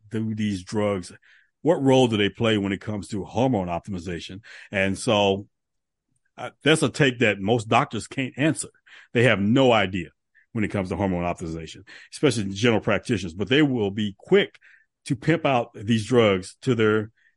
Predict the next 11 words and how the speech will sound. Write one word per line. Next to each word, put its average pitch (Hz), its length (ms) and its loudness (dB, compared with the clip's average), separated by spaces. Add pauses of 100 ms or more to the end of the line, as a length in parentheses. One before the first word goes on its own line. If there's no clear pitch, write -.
(200)
everyday 107 600 0 (380)
patients. 151 380 -2
Because 113 400 0
why? 113 400 2 (520)
Well, 98 400 -6 (240)
the 104 120 -12
whole 117 420 2 (800)
type 98 220 -2
two 107 240 -2
diabetes 104 800 0
and, 87 300 -10